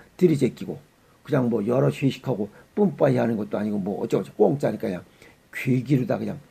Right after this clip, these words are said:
이빠이 먹어제끼니까 뱃살이 이렇게 나오고 오늘도 버스 타고 오는데 아주 얼마나 웃긴 일인지 아세요? <clears throat> 다른 사람은 다 그냥 추워서 이렇게 그냥 그 창문을 다 닫고 있는데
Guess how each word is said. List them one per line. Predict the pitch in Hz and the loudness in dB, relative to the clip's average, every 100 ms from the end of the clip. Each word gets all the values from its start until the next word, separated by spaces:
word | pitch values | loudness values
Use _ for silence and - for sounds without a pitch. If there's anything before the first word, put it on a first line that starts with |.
| _ _ | _ _
이빠이 | 143 143 - 165 | -4 0 4 6
먹어제끼니까 | 135 117 101 - 90 92 - _ _ | 6 2 -2 -6 -10 -12 -14 _ _
뱃살이 | - 143 143 123 104 | -4 -4 0 -2 -2
이렇게 | 98 101 | -6 -10
나오고 | 87 - _ - - - - | -12 -16 _ -20 -20 -14 0
오늘도 | 131 175 214 170 | 6 8 8 6
버스 | 143 113 - | 4 4 4
타고 | - 156 | 2 4
오는데 | 139 139 | 4 4
아주 | 135 131 | 2 4
얼마나 | 120 151 147 | 4 4 4
웃긴 | 131 143 185 | 2 2 2
일인지 | 147 131 | 2 2
아세요? | 131 104 113 - - - - | 2 0 -6 -10 -20 -18 -6
<clears throat> | 180 247 247 - - - - - | 4 8 8 6 -2 -18 -2 6
다른 | 214 | 8
사람은 | 190 208 202 | 8 4 4
다 | 156 | 0
그냥 | 147 151 135 - - - _ | 2 0 -2 -10 -20 -20 _
추워서 | - 240 170 156 | -2 2 4 4
이렇게 | 113 131 | 0 -4
그냥 | 117 - - - - _ _ _ _ _ | -4 -8 -18 -20 -20 _ _ _ _ _
그 | - 120 | -4 -4
창문을 | - 208 185 147 | -2 2 4 4
다 | 143 143 | 0 -4
닫고 | 139 - 117 | -4 -4 -2
있는데 | 113 | -2